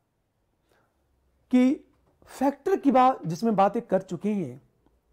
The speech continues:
अमित्र पड़ोसी, अर्थात पड़ोसी देश ऐसा है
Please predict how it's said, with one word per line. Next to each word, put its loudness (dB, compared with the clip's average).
अमित्र 4
पड़ोसी, -14
अर्थात 2
पड़ोसी 4
देश 2
ऐसा -6
है -12